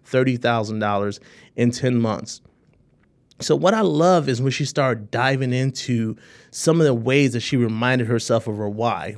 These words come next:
One thing that she did, she said she actually taped her budget to her debit card. She said she created a budget in Excel and then scaled it down so it was closer to the size of the debit card. Then she printed it off and actually taped it to the front of her card.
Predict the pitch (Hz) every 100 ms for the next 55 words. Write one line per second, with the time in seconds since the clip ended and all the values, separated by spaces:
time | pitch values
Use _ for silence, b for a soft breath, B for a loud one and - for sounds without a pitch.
0 | 101 123 208 240 208 165 - 131 143 139
1 | 185 - 170 - 180 147 143 131 117 -
2 | 165 165 165 - 139 113 110 143 151 123
3 | 110 b b b b - 160 160 135 139
4 | 123 120 143 135 - 104 98 104 B B
5 | 196 190 233 233 214 - 185 170 220 214
6 | 170 - 131 127 160 170 151 131 131 127
7 | 123 - 151 143 143 139 139 B B -
8 | 131 131 135 123 - 165 185 185 135 120
9 | 139 151 143 127 117 131 123 - 156 151
10 | 135 127 123 127 120 117 110 123 120 117
11 | 113 113 135 139 139 - 175 190 165 139
12 | 135 - 127 123 131 120 - - 165 180
13 | 160 - 131 120 - 143 151 120 120 -
14 | 131 123 92 -